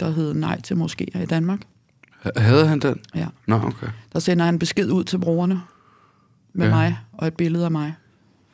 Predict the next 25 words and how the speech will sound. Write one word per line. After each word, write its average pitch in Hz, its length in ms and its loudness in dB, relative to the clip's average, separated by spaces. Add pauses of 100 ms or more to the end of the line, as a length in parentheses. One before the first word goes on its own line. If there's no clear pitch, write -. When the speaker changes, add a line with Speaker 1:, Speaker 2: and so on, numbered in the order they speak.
(280)
Speaker 1:
og 147 120 -10
fortæller, 160 600 -4
at, 147 300 -6
øh, 147 380 -4 (1600)
at - 140 -4
jeg 139 300 -4
er, - 220 -6 (640)
øh, - 180 -4
racist 139 520 -8
og 147 480 -6
alt - 220 -4
muligt 156 300 -6 (240)
fis. - 440 -8 (340)
Og, 151 340 -2
øhm, 147 480 -4 (1900)
Speaker 2:
Og 87 140 2
det 90 80 4
er 82 80 2
du 82 100 0
ikke? 82 200 -4 (360)
Speaker 1:
Nej. 131 160 -2 (220)
Speaker 2:
Nej. 85 140 0 (640)
Speaker 1:
Og 147 120 -4
der 151 100 -2
bliver, 147 600 -6